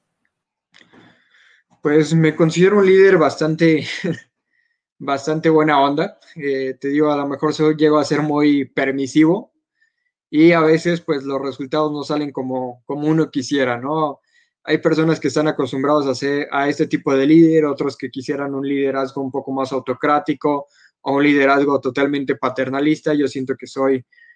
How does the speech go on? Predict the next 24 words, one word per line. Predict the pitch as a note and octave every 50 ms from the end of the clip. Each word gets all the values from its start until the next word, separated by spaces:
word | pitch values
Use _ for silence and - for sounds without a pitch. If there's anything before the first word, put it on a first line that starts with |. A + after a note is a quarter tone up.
| _ _ _ _ _
pues, | - C3+ - D#3
ahí | D3+ E3 E3+ E3+ D#3+
trato, | - F3 E3 D#3+ D#3+ F3 E3+ D#3 C#3+ B2+
trato | - E3 E3 D#3+ -
de | F3 D#3+
buscar | D#3 D3 C#3 C3 - D#3+ D#3+
el | D#3+ D#3
equilibrio | C#3+ - - C#3 D3 D3 D#3 D#3 D3
con | D3+ C#3 C3+
el | C3 C3
equipo, | B2 A#2+ - D#3 D3+ - F3+ F#3+ F3+ -
pero | - C3+ C3 B2+ C3 B2+ B2+ B2+ C3 C3 _ _ _ _ _ _ _ _ _ _ _
siguiendo, | _ - - E3 D#3+ D3+ E3 F3 F3 F#3 F3+ F3+ F3 E3
siguiendo | E3 - D3+ D3 D#3+ D#3+ E3 E3+
los | E3+ D3+ C3 -
consejos | C#3+ C3+ B2+ D#3 D3+ D3 E3 D3+
de | C#3 C3+
mi | B2+ B2+
ex | B2 A#2+ -
jefe, | E3 E3 E3 - G3+ G#3 A3+
siguiendo | - - D3 C3+ C#3+ D3 D3+ D3+ D3
su | - C3
misma | C3 C#3+ C#3 D3+ D3 C#3+
filosofía | - C3+ B2+ B2 A#2 B2+ A#2+ - D3 E3+ F#3 G3+ -